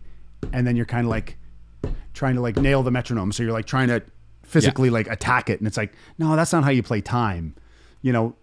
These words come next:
Speaker 1: you just play in time, but it's more about not feeling where that, where the click is.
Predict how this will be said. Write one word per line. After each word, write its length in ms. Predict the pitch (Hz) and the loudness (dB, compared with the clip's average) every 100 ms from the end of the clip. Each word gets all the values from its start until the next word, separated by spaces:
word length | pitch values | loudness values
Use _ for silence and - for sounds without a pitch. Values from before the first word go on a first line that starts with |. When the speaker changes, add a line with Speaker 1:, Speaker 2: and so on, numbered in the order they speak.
| _ | _
Speaker 1:
you 100 | 143 | 0
just 220 | 131 131 _ _ - | 0 -2 _ _ -8
play 220 | - 131 | 0 2
in 140 | 127 117 | 4 2
time, 380 | 143 151 120 - - | 2 4 2 0 -2
but 100 | 156 | -2
it's 80 | 135 | 2
more 180 | 160 175 | 4 6
about 300 | 156 143 - _ | 4 2 -2 _
not 200 | 147 131 | -4 -4
feeling 380 | - 170 160 135 | -4 0 2 4
where 100 | 127 | 2
that, 280 | 117 110 _ _ _ _ | 0 -2 _ _ _ _
where 120 | 135 | -4
the 80 | 107 | -4
click 340 | - 202 240 | -4 -2 -2
is. 300 | 120 107 104 | 0 -2 -4